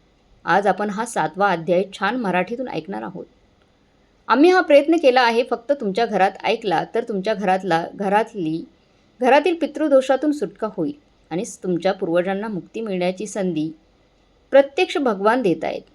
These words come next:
त्यांनी म्हटलं, असंही म्हटलं आहे की, "हे पार्थ,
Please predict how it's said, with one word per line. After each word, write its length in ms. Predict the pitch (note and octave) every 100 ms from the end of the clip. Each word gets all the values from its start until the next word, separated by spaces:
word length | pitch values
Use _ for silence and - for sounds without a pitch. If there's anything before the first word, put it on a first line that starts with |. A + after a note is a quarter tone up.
| _ _ _ _ _ _ _ -
त्यांनी 220 | F#3+ C4+
म्हटलं, 340 | E4 D4 D4+
असंही 380 | C#4+ A#3+ A#3+ C#4+
म्हटलं 280 | D#4+ C#4+ C4+
आहे 140 | B3
की, 140 | B3 B3
"हे 180 | A#3 C4+
पार्थ, 420 | F#3+ D#3 F#3